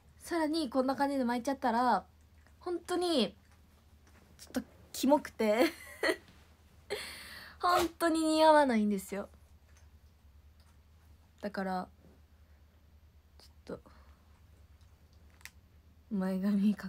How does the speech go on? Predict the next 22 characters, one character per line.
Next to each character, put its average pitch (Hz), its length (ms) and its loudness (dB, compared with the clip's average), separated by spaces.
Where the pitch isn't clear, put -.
し - 140 -14
た 190 140 -12
い。 175 120 -8
で 269 80 2
も 254 100 6
ね、 220 160 4
こ 285 100 2
れ 330 80 4
で 381 100 4
も 302 120 6
だ 247 140 8
い 262 60 8
ぶ 262 100 2
巻 262 180 0
き 277 80 -2
は 254 140 2
落 269 120 -6
ち - 40 -20
た。 175 200 -6
前 214 200 0
髪 208 220 2
も。 202 240 -2